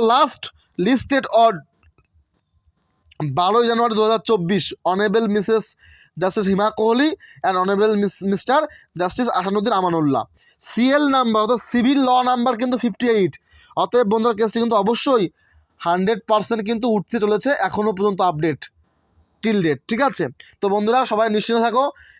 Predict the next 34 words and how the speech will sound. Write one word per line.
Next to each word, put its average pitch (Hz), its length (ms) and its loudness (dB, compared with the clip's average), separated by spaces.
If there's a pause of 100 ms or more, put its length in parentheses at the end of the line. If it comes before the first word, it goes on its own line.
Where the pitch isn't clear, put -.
হিমা 196 200 0
কোহলি 220 180 0
ম্যাম 214 220 0
বসছেন, 269 320 -2 (420)
কেসটি 208 280 -2 (100)
উঠছে 247 300 -2 (460)
এবং 196 200 0
আশা 208 160 -4
করি 220 160 -2
নিষ্পত্তি 220 400 -6
হয়ে 226 160 2
গেলেই 277 180 2 (560)
খুব 277 180 -2
শীঘ্রই 240 300 0
প্যানেল 208 220 -2
প্রকাশ 196 220 -2
করবে 208 200 2 (600)
ফর্টি 196 280 -4
এইট 196 140 0
আওয়ার্সের 175 320 -2
মধ্যে, 139 240 -4 (580)
ঠিক 208 180 -2
আছে? 294 140 -2 (560)
তো - 140 -6
বন্ধুরা, 214 240 0 (120)
সঙ্গে 214 260 0
থেকো 240 180 0 (440)
এবং 196 220 0 (880)
একটা 196 200 -4
লাইক 208 220 0
করে 233 140 0
দিও 226 140 0
বন্ধুরা 226 200 0
আমার 226 100 0